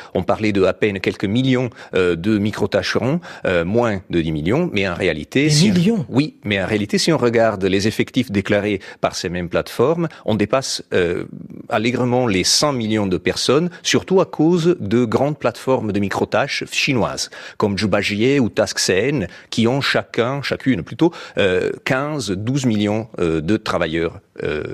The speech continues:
Speaker 1: dans leurs effectifs.
Speaker 2: La technologie évolue, est-ce que les machines, les robots vont un jour les remplacer ? C'est la question centrale, c'est une question qui existe depuis, euh,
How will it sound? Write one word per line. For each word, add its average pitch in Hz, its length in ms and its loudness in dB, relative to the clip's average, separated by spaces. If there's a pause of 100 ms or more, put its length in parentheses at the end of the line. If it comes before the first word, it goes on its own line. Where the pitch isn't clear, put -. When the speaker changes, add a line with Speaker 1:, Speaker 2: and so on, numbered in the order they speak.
Speaker 1:
dans - 140 -2
leurs 95 400 0
effectifs. - 500 -6
Speaker 2:
La 165 240 4
technologie 156 680 2
évolue, 151 320 4
est-ce - 180 2
que - 140 0
les 175 220 6
machines, 147 460 2
les 170 80 4
robots 139 360 2
vont 147 200 0
un 139 80 0
jour 151 460 0 (100)
les 123 120 -4
remplacer ? 123 680 -4 (320)
C'est - 160 4
la 233 140 6
question 208 340 2
centrale, 165 440 2
c'est 139 200 -6
une 147 80 4
question 156 400 2
qui 156 120 0
existe 147 340 0
depuis, 143 400 0
euh, 123 80 2